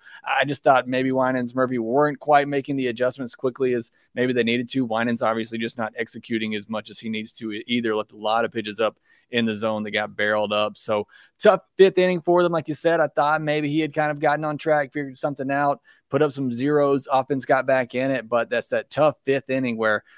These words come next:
just a couple of balls, if they're one foot the other direction, you're talking about him maybe getting out of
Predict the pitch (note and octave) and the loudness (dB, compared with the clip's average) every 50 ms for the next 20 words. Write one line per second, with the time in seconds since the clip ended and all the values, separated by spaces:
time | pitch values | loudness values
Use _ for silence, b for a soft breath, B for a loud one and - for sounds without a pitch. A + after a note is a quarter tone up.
0 | b b - - A#2+ - - A#2 G#2+ - - - D#3+ F3 F#3 F#3 F3 E3 C#3+ B2+ | b b -16 -14 -14 -8 -8 -6 -6 -6 0 2 2 2 4 6 6 6 6 4
1 | B2+ B2+ - D3+ D3+ D3+ C3+ B2 A#2 - C#3 D3 F#3 - A2+ A#2 C3 D3 D#3+ D#3+ | 4 4 6 6 6 6 4 0 -2 0 0 0 0 0 -2 -2 0 0 0 -2
2 | C#3+ - E3 E3 D#3 B2+ A#2+ B2+ B2 A#2+ B2+ C#3+ C#3+ C#3 C3 A#2+ A#2 A2 G#2+ A#2 | -2 0 2 4 4 2 2 -2 -2 0 0 0 0 0 -2 -2 -4 -2 0 0
3 | C3 C3+ A#2+ - - B2+ A#2+ A2+ A#2 A#2 A2+ - C3+ B2+ B2 A#2+ B2 A#2+ A#2+ B2+ | 0 0 -2 -4 -6 -4 -4 -4 -4 -4 -2 -2 -2 -2 -2 -2 -2 -2 -2 -4
4 | B2+ B2+ B2 A#2+ A2+ G#2 G2+ G#2+ A#2+ B2 B2 A#2+ A#2 A#2+ B2 B2 A#2+ A#2 | -4 -4 -4 -6 -6 -8 -6 -6 -4 -4 -2 -2 0 0 0 0 -2 -4